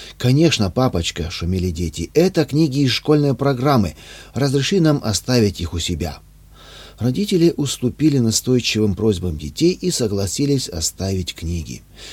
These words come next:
«Читать их можно будет только тогда, когда вы сделаете уроки и все домашние дела», решительно проговорил папа. Так поселились у Егоровых в доме новые книги.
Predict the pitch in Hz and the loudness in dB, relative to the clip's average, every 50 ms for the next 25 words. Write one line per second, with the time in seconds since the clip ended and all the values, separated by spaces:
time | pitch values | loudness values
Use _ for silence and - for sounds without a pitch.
0 | - - - - - 180 170 - 226 226 226 214 180 196 185 185 180 185 180 170 | -20 -18 -12 -6 -4 -2 0 2 2 2 2 0 0 0 2 0 2 2 2 0
1 | 143 151 156 147 160 156 - - 143 143 147 139 - 123 - - 98 95 90 104 | 2 0 0 0 0 0 0 2 4 4 4 4 0 -4 -4 -2 -4 -4 -4 -2
2 | 175 185 196 196 - 156 127 117 120 139 143 120 120 117 107 - - 123 127 127 | 0 0 0 0 -2 -4 -4 -2 -2 0 0 0 0 -2 -2 -2 0 0 2 2
3 | 135 131 127 - - 110 - - 104 98 120 170 180 - - 170 156 139 127 - | 2 2 0 0 -4 -8 -6 -4 -4 -2 0 0 0 0 -2 -2 -2 -2 -2 0
4 | 123 123 117 123 117 113 113 110 107 - - 107 113 110 101 127 117 92 87 85 | 0 0 0 2 2 2 2 0 -2 -2 -2 0 0 0 2 0 0 0 -2 -4
5 | 78 - - - - - - - - - - 87 85 - - - - - 131 135 | -6 -10 -16 -20 -20 -20 -20 -20 -20 -14 -8 -6 -4 -4 -2 -4 -4 -2 -2 -2
6 | 135 127 113 - 76 73 - - 71 82 104 107 101 87 - - 76 76 80 80 | -2 -2 -4 -6 -8 -8 -8 -8 -6 -4 -2 -2 -2 -4 -6 -8 -8 -8 -8 -8
7 | - 78 78 - - - - - - - - - - - - - - - - - | -8 -10 -10 -10 -12 -18 -20 -20 -20 -20 -20 -20 -20 -20 -20 -20 -20 -12 -4 0
8 | 208 214 208 - 151 127 - 123 120 127 139 131 135 127 - - 104 98 85 90 | 0 0 0 0 -2 0 0 0 0 2 2 2 2 2 0 -2 -2 -2 -2 -2
9 | 101 113 147 160 165 165 151 156 143 - 117 92 - 120 135 147 143 139 139 127 | 0 2 2 2 4 2 2 0 -2 -4 -8 -4 2 4 4 4 4 2 0 0
10 | - - 95 104 131 151 143 127 135 131 131 131 127 - - 95 90 92 92 80 | -2 -2 0 0 2 2 2 2 2 2 2 0 0 -2 -4 -4 -2 -2 -2 -4
11 | - - 80 78 - | -6 -8 -10 -10 -12